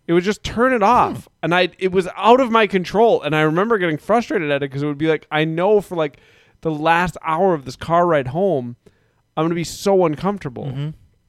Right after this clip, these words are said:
Speaker 1: But I couldn't do anything about it. It was just like, "Nope, you just, you don't get to poop here. We don't know this place."
Speaker 2: <laughs>
Speaker 1: Uh, Schwartz says, "An Apollo mission astronaut famously didn't poop for, like, two <laughs> weeks because he hated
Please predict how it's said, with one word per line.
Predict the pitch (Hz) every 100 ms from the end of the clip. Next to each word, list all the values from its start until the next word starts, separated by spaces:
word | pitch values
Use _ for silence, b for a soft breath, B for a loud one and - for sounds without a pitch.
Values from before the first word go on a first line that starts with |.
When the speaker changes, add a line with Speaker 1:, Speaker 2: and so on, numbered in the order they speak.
| _ _ -
Speaker 1:
But | 165 165
I |
couldn't | 160 220 196
do | 190
anything | 247 165
about | 131 110 104
it. | -
It |
was | 143 147
just | 165 156
like, | 151
"Nope, | 123 139 151 143 _
you | 151 139
just, | 135 -
you | 135
don't | 139 143 135
get | 143
to |
poop | - 160
here. | 139 107 107
We | 127 143
don't | 156
know | 131
this | 120
place." | 117 127 139 90
Speaker 2:
<laughs> | - 82 - 80 _ _ _ _ b b b b b b b b b b b b -
Speaker 1:
Uh, | 175 170 165 156 156 160 151 147
Schwartz | 143 165 170 175
says, | 185 170
"An | 147 160
Apollo | 156 - 190 220
mission | 190 185 - 180
astronaut | 156 165 160 175 156
famously | - 165 180 170 165
didn't | 156 156
poop | - 170 160
for, | 156
like, | 131 120
two | - 180 214
<laughs> |
weeks | 170 147 - 196 - -
because | - 160 147 160 175 147
he | 127 175 156
hated | 135 156 175 185 208 185